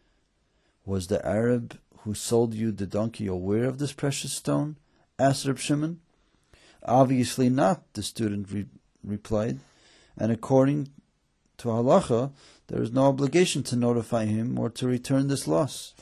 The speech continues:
"No, no, my dear student," said Reb Shimon. "I would never agree to take this stone away.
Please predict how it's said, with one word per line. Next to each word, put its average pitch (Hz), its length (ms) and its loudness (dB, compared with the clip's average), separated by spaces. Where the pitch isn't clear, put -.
"No, 135 520 6
no, 127 280 2
my 123 180 4
dear 104 200 0
student," 98 440 -2
said 101 320 -4
Reb 98 140 -4
Shimon. 95 400 -4
"I 120 100 6
would 120 180 6
never 156 340 10
agree 160 280 8
to 151 100 0
take 151 340 0
this 151 180 2
stone 156 560 4
away. 98 420 0